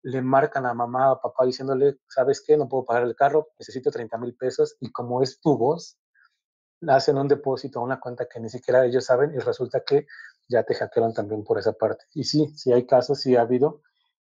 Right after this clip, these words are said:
Eh, se ha dado mucho con, con personas públicas como influencers,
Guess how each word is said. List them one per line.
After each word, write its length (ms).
Eh, 480
se 120
ha 40
dado 200
mucho 460
con, 1200
con 160
personas 600
públicas 500
como 220
influencers, 640